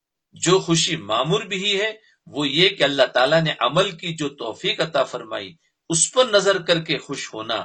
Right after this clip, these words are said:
ये मामूर भी, उसका हुक्म है।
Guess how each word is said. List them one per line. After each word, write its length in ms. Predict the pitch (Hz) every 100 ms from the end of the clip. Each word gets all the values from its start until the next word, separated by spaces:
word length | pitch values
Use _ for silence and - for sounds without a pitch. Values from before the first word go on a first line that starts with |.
| - _ _ _ _ _ _ _ _ _
ये 120 | 120
मामूर 420 | 117 104 110 113 90
भी, 160 | 95
उसका 220 | 92 -
हुक्म 360 | 95 117 165 156
है। 200 | 95 85